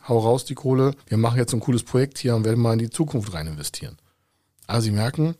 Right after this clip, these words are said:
das, was wir heute wieder besprochen haben, ist Digitalisierung. Aber der eigentliche Haupteffekt ist, dass Ihre Zukunft einfach viel cooler wird.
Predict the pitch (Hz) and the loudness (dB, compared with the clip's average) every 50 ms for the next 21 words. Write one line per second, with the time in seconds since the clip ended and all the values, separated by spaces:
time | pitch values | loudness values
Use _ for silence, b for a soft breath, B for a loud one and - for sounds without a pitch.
0 | b b b b b _ - 113 107 - 127 117 - - 123 110 117 120 139 147 | b b b b b _ -10 -8 -6 -4 -2 -4 -2 -2 -2 0 0 2 2 2
1 | 135 135 123 113 - - - 120 131 156 151 147 151 151 156 156 165 180 190 190 | 2 2 0 0 -2 -4 -4 -4 -2 0 0 0 0 0 -2 -2 -4 -4 -6 -10
2 | - - - - - 120 110 120 117 113 113 107 104 98 92 107 135 156 160 170 | -16 -14 -14 -8 -6 -4 -2 -2 0 0 -2 -2 -2 -4 -4 -2 -2 -2 0 -2
3 | 185 214 214 b b b b b b b b b b b b - 113 117 113 104 | -2 -4 -6 b b b b b b b b b b b b -2 0 0 2 2
4 | 113 107 101 87 - _ - _ _ - 113 123 123 110 120 101 - 151 190 220 | 0 -2 -2 -4 -8 _ -20 _ _ -2 0 0 0 0 0 -2 2 2 0 0
5 | - - - 135 - - 123 117 - - 123 147 - - 117 107 - - 139 123 | 0 0 -2 -2 0 0 -2 -2 -2 -4 -6 -6 -4 -4 -6 -6 -4 -2 -2 0
6 | 113 104 - - - - 226 220 - - - 160 123 101 - - - 98 90 - | 0 0 -2 -2 -2 -2 -2 -2 -4 -2 -2 -2 -2 -2 -4 -8 -8 -8 -6 -6
7 | - 90 87 80 - - _ _ _ _ _ _ _ _ _ - - - - 190 | -8 -8 -10 -10 -12 -18 _ _ _ _ _ _ _ _ _ -16 -10 -8 -4 -4
8 | 196 214 - - - - 240 233 196 147 85 69 65 - - - | -4 -4 -2 -4 -2 -2 0 0 0 0 -2 -4 -10 -14 -16 -18